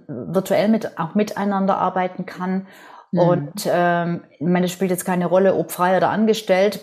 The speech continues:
Speaker 1: ähm, dass man halt jetzt auch nicht unbedingt ein Büro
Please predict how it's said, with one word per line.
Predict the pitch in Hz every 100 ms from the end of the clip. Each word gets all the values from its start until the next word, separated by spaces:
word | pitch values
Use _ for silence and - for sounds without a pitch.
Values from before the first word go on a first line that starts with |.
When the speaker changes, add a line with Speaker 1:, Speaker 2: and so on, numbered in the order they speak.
| - 160
Speaker 1:
ähm, | 175 175 -
dass | 185 180
man | 185
halt | 170 175
jetzt | 175 180
auch |
nicht | 175 175
unbedingt | 180 180 180 208 208 - - - - - -
ein | 185
Büro | 180 180 226 247 220